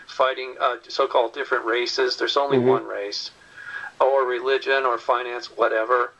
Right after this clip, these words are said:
Speaker 1: Um, uh, the, <laughs> the truth is that we're all related. We're all family.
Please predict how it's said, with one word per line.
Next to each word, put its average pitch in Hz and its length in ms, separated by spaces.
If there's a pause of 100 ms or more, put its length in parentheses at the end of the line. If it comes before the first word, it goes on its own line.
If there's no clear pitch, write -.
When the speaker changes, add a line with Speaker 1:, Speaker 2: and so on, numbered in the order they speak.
(300)
Speaker 1:
Um, 123 460 (400)
uh, 117 420 (280)
the, - 120 (160)
<laughs> - 180
the 113 80
truth - 360
is 117 420 (360)
that 131 120
we're 135 140
all 127 140
related. 127 440
We're 123 100
all 127 100
family. 127 480